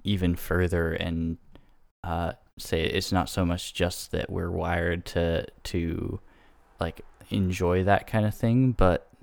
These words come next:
that, like you were saying, those, w-, when you engage in that eye contact, you are part of one entity together with that other person.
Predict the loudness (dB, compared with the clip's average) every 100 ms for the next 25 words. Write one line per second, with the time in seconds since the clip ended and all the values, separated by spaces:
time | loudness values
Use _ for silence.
0 | -10 -2 0 0 -4 -20 -20 _ _ _
1 | _ -18 -8 -8 -6 -8 -6 -8 2 4
2 | 4 0 -4 -8 _ _ 0 2 2 -2
3 | -10 -16 _ _ -4 -2 -2 4 8 8
4 | 8 6 4 0 -6 -14 -20 -20 _ _
5 | _ 2 2 4 4 4 2 2 0 2
6 | 0 0 0 0 0 -6 -8 -8 -2 2
7 | 2 2 2 6 6 4 0 -4 -12 _
8 | _ _ _ _ _ _ _ _ _ _
9 | _ -2 2 6 6 4 -6 -12 0 2
10 | 4 2 -2 -10 -18 -14 -2 2 4 6
11 | 4 2 0 0 0 -2 -4 -4 -2 -2
12 | -4 -16 _ _ _ _ -20 _ -4 -2
13 | 4 4 4 2 0 0 0 2 0 -2
14 | -2 -2 -2 -4 -4